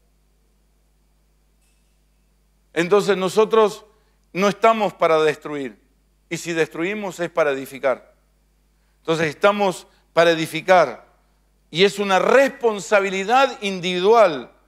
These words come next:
la que cada uno debe ir edificándose. El apóstol Pablo dice de esta manera, "El fundamento está firme",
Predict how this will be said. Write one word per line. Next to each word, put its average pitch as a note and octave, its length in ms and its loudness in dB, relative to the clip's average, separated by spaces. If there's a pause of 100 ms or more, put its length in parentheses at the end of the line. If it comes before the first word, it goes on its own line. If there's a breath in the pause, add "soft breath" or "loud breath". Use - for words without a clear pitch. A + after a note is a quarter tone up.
(340)
la D#3 120 0
que F3+ 160 -4
cada G3+ 300 4
uno G#3 260 -2
debe F#3+ 280 0
ir G3 180 -2
edificándose. F3 840 -4
El D#3 80 0
apóstol F3+ 480 -2
Pablo G3+ 380 0
dice F3+ 280 -10
de F3+ 80 -2
esta E3+ 180 -2
manera, E3+ 640 -4 (720)
"El D#3+ 120 0
fundamento E3+ 720 -4
está E3+ 180 -2
firme", C3+ 480 -8